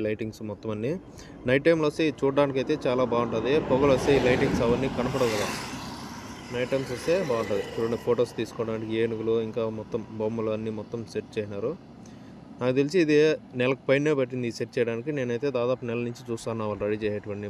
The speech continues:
బయట. ఇంకా నెలకు పైనే పెట్టింది ఫ్రెండ్స్ ఇది మొత్తం రెడీ చేయడానికి ఎగ్జిబిషన్. చూడండి, లైటింగ్స్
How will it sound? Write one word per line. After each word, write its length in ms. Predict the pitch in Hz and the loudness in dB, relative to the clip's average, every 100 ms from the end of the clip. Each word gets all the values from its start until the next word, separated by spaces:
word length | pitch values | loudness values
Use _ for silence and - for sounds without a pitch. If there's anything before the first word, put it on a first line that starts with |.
| 101 | -6
బయట. 120 | 98 104 | -6 -8
ఇంకా 160 | 101 127 202 - - - - - - - | -6 -8 -10 -18 -20 -20 -20 -20 -16 -4
నెలకు 200 | 117 120 | -2 2
పైనే 220 | 123 123 135 | 4 4 2
పెట్టింది 260 | 120 - 107 98 | 0 -2 -6 -6
ఫ్రెండ్స్ 200 | 101 - | -8 -8
ఇది 120 | 98 95 | -8 -6
మొత్తం 200 | 101 - 113 | -6 -4 -2
రెడీ 140 | 104 104 | -2 -2
చేయడానికి 320 | 101 95 98 110 | -2 -4 -6 -4
ఎగ్జిబిషన్. 420 | - 107 107 101 95 - - - - - - - - - - - - - - - - - - - - - - - - - - - - - | -4 -4 -8 -10 -12 -16 -18 -18 -16 -16 -16 -16 -14 -14 -14 -12 -12 -10 -10 -10 -8 -8 -10 -12 -12 -12 -14 -14 -14 -16 -18 -18 -18 -12
చూడండి, 320 | 110 104 98 104 | -6 -6 -6 -4
లైటింగ్స్ 340 | 107 101 104 | -4 -4 -8